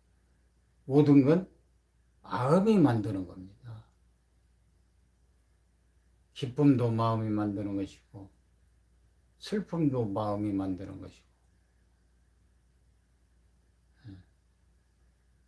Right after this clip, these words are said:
남녀 구분도,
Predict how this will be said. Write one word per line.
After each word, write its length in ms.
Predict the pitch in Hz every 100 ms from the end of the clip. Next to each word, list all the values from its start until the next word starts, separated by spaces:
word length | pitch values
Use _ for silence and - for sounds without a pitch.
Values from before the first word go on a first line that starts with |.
| _ _ _ _ _ _ _ _ _ -
남녀 420 | 127 135 131 113
구분도, 680 | - 127 120 117 101 107 95